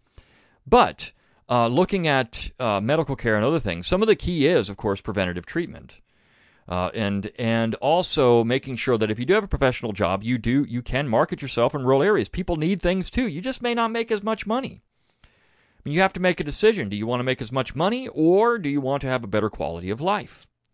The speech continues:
Now, there aren't as many opportunities for kids, for your children in small towns. They have to go away, and that talks about it. Kids go away to college and they come back, but there are more and more opportunities out there, even for education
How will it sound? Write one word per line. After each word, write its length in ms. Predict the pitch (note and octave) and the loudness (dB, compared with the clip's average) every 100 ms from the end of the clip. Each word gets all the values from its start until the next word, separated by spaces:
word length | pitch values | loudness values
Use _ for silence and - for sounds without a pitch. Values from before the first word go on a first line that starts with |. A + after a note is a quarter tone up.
| _ _ _ _ _ - | _ _ _ _ _ -2
Now, 120 | C3+ C#3 | 4 6
there 160 | C#3+ | 6
aren't 200 | D#3 F#3 | 6 2
as 100 | D#3 | 0
many 180 | D#3+ D3 | 0 2
opportunities 720 | C#3+ - - B3 E4 C#4 E3 | 2 0 -2 0 2 2 0
for 140 | - A2+ | -4 -8
kids, 640 | - C2+ A1+ E3 - - _ _ _ _ - | -6 -6 -6 -12 -14 -16 _ _ _ _ -2
for 140 | A#2+ | 0
your 100 | A2+ | 2
children 540 | A2 A3+ B3 G3+ A2 F2 | 4 8 8 6 0 -4
in 80 | |
small 240 | F#2 G2+ F2+ | -4 -4 -4
towns. 220 | - E2+ | -6 0
They 80 | A2 | 0
have 100 | A#2 | 0
to 80 | G2 | 0
go 180 | B2 | 4
away, 680 | A2+ G#2+ B2+ D#3+ C#3 D3+ F3+ _ _ _ _ - | 4 6 6 6 4 0 -8 _ _ _ _ -10
and 120 | A2 B2+ | -2 0
that 180 | C3+ - | -2 0
talks 260 | F3+ G#3 | 0 0
about 180 | A2 F2 | -2 -4
it. 80 | D2 | -6
Kids 260 | - C#3 | -6 -6
go 100 | B2 | -2
away 160 | A#2+ B2 | 0 0
to 80 | A2 | -2
college 380 | - C3 G#2+ G#2 | 0 0 0 -4
and 80 | |
they 60 | F#2+ | -6
come 200 | - F#2+ | -6 -6
back, 300 | G2 G2+ - | -4 -4 -4
but 180 | A2 _ _ _ - | -10 _ _ _ 0
there 140 | F3 | 2
are 100 | D#3+ | 2
more 260 | C#3 F#3 G#3 | 4 6 6
and 80 | |
more 180 | F#3 E3+ | 4 0
opportunities 640 | D#3+ - - A3 B3+ G3+ B2+ | -2 -6 -4 -2 -2 0 0
out 140 | A2 | 0
there, 100 | B2 | 0
even 200 | C#3+ C#3+ | -4 -4
for 140 | B2+ | 0
education 960 | C3+ B2 - A#3+ C#4+ - A2 - - - | 0 0 0 0 2 -2 -2 -8 -14 -18